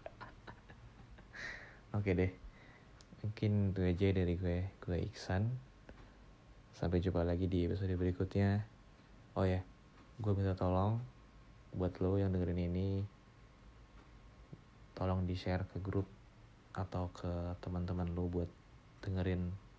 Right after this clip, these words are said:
podcast ini lagi ya. Karena gue udah mulai aktif. Jadi, terima kasih sudah mendengarkan, terima kasih sudah share ke teman-temannya.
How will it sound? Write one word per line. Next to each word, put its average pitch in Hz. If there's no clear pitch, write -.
podcast 92
ini 90
lagi 90
ya. -
Karena 98
gue 92
udah 90
mulai -
aktif. 101
Jadi, 85
terima 90
kasih 90
sudah 87
mendengarkan, 90
terima 92
kasih 92
sudah 87
share 92
ke -
teman-temannya. 90